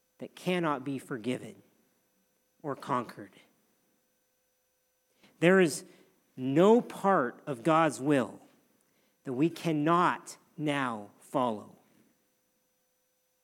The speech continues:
There's no trial that cannot be endured. There's no earthly or hostile power that cannot be overcome.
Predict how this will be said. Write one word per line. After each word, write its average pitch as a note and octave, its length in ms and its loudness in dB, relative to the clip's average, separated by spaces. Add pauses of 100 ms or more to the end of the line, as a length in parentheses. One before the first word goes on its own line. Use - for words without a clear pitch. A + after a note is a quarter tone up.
(300)
There's F3 320 2 (460)
no G3 240 6
trial G3+ 800 2 (1000)
that E3+ 160 -2
cannot F3 440 6
be D#3+ 140 4
endured. C3+ 560 2 (1800)
There's G3+ 260 6
no A3+ 400 6 (260)
earthly A#3 720 6 (180)
or E3+ 180 6
hostile G#3+ 760 6
power G#3 480 6
that F#3+ 180 4
cannot G3+ 460 6
be G#3+ 120 4
overcome. F3+ 680 4